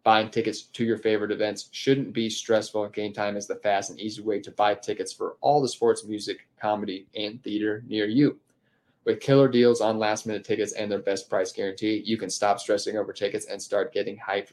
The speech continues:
for the fun that you're going to have. You know, I'm, I am looking up already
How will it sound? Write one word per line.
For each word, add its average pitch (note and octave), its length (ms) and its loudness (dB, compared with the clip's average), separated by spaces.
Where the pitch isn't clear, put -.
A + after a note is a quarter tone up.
for G2+ 160 4
the F2+ 240 -2
fun F#2+ 260 0
that F2+ 200 0
you're G#2 280 0
going G2 420 2
to - 240 -4
have. B2+ 380 4
You G#2 100 -2
know, F2 120 0
I'm, A2+ 340 4
I A2 60 -8
am G2 160 -4
looking G#2+ 440 2
up G#2+ 320 0
already A2+ 600 6